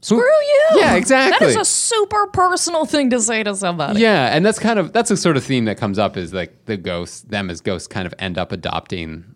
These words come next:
Speaker 1: Lydia.
Speaker 2: Yeah.
Speaker 1: Uh, but, um, yeah, back to the original point, it's like, it, that's sort of framed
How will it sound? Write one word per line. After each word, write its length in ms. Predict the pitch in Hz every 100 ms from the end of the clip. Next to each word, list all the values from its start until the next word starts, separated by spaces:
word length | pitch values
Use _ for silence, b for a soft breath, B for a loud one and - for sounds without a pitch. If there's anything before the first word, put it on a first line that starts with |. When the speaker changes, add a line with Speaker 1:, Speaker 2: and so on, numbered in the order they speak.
| -
Speaker 1:
Lydia. 680 | 104 90 90 80 78 - -
Speaker 2:
Yeah. 480 | 180 180 170 151 131 175
Speaker 1:
Uh, 320 | 202 190 185
but, 440 | 139 104 123 117 - b b b
um, 460 | 123 127 123 120 117
yeah, 140 | 175
back 200 | 175 180 196
to 60 |
the 80 | 196
original 280 | 170 165 160
point, 400 | 175 214 180 -
it's 180 | 139 135
like, 200 | 160 143 b b b b _ _ _ _ _ _ _
it, 180 | - -
that's 300 | 156 185 196
sort 160 | 208 190
of 80 |
framed 380 | 180 185 175 165